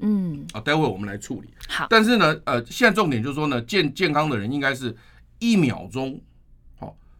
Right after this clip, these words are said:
Speaker 2: 走路的距离要超过一公尺。
Speaker 1: 一公尺。
Speaker 2: 也就是说，如果说你一秒钟低于一公尺，这是什么意思？
Speaker 1: 肌少症。
Speaker 2: 肌少症。哎，哎，你有，有，有两下子了，
Speaker 1: 有 get 到，
Speaker 2: 有两下。
Speaker 1: 有 get 到。
Speaker 2: 好，那就对。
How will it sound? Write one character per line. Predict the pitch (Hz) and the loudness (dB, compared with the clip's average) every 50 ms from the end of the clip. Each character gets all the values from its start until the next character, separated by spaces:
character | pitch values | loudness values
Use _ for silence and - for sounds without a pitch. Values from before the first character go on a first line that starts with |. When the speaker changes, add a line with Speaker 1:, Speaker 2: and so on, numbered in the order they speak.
| _ - - | _ -20 -8
Speaker 2:
走 | - - 110 98 95 | -6 -4 -4 -2 -2
路 | 113 156 180 160 131 | 0 0 0 0 0
的 | 107 104 | -2 -6
距 | 98 - - 151 135 110 | -8 -8 -10 -8 -6 -6
离 | 92 | -4
要 | 95 113 110 | -4 -6 -6
超 | 104 - - 120 117 | -6 -6 -6 -6 -6
过 | 110 110 104 | -4 -4 -6
一 | 107 104 | -6 -6
公 | - 104 101 | -6 -6 -4
尺。 | 101 | -4
Speaker 1:
一 | |
公 | 104 110 170 165 165 170 | -4 -4 -6 -6 -8 -10
尺。 | - - - - - - - - - | -12 -14 -16 -16 -16 -16 -18 -14 -2
Speaker 2:
也 | - 127 160 | 2 4 6
就 | 214 | 6
是 | 233 | 6
说， | 214 233 220 | 6 6 6
如 | 175 165 196 247 285 | 6 4 2 2 2
果 | 247 196 170 135 120 | 2 2 2 0 2
说 | 117 196 202 | 2 0 2
你 | 180 143 | 2 0
一 | 127 - 196 226 208 165 | -2 -2 0 0 2 2
秒 | 131 104 90 95 | 2 0 -2 -4
钟 | 104 147 151 156 156 | -2 -2 -2 -2 -2
低 | - - 254 254 247 | 0 2 4 6 6
于 | 233 185 185 | 6 4 4
一 | 202 185 | 2 6
公 | 180 196 202 202 | 6 6 6 4
尺， | - - - - - - - _ - - - - - | 0 0 -6 -10 -12 -16 -20 _ -20 -20 -20 -20 -4
这 | - 160 | 2 2
是 | 156 131 | 4 4
什 | 123 120 | 4 2
么 | 120 | 2
意 | 135 127 | 2 2
思？ | 113 113 101 87 - - - - _ - - - - - _ _ - - - - - - - | 0 -2 -4 -4 -10 -18 -20 -20 _ -20 -20 -20 -20 -20 _ _ -20 -20 -20 -20 -20 -20 -18
Speaker 1:
肌 | - - 107 107 | -8 -4 -4 -4
少 | - - 202 165 147 - | -2 -2 -4 -6 -6 -6
症。 | - 110 | -6 -6
Speaker 2:
肌 | - | -6
少 | 156 - | -4 0
症。 | |
哎， | 127 127 131 135 143 160 190 214 220 247 254 - - - | 2 4 4 6 6 8 8 10 8 8 6 4 -4 -4
哎， | 143 135 139 143 | -2 -2 0 2
你 | 143 143 135 | 2 2 2
有， | 127 123 117 120 123 | 2 2 2 0 0
有， | 120 117 113 110 110 | 0 -2 -2 -2 -4
有 | 107 113 117 131 | -4 -4 -2 -2
两 | 135 123 117 117 | -2 -2 -4 -4
下 | 107 127 123 120 | 0 0 2 4
子 | 156 | 4
了， | 202 - | 2 2
Speaker 1:
有 | 104 | 2
get | - 247 233 | 2 2 2
到， | - - | 4 4
Speaker 2:
有 | - | 4
两 | - 202 190 | 6 6 6
下。 | - - | 6 4
Speaker 1:
有 | 160 | 2
get | 170 208 175 170 175 | 0 -2 -4 -4 0
到。 | - - 156 | 8 8 10
Speaker 2:
好， | 170 | 10
那 | 185 196 185 | 10 8 8
就 | 170 165 | 6 4
对。 | - 156 | 4 2